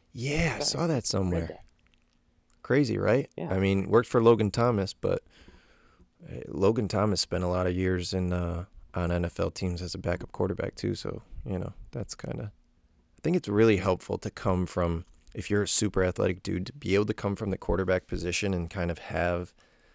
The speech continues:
Speaker 1: the knowledge of what every other position is supposed to be doing on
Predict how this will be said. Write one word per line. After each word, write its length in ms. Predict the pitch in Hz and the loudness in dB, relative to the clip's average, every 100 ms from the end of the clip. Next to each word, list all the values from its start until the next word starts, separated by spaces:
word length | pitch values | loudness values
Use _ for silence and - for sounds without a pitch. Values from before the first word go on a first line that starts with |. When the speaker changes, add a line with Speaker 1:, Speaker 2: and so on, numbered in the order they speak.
| _ _ _ _ _ _ _ - | _ _ _ _ _ _ _ -4
Speaker 1:
the 80 | |
knowledge 640 | 85 82 87 87 92 92 95 | -2 0 0 2 0 0 -4
of 200 | 82 - | -4 -2
what 180 | 90 - | -2 0
every 480 | 92 87 90 92 92 _ _ - | -2 -2 -2 -2 -4 _ _ -4
other 220 | 92 95 | 0 0
position 480 | - 90 95 - 90 | 0 0 0 0 -2
is 100 | 87 | -4
supposed 400 | 92 - 90 - | -2 0 0 0
to 60 | |
be 100 | 90 90 | -4 -4
doing 320 | 90 90 92 | -2 0 0
on 140 | 82 | -2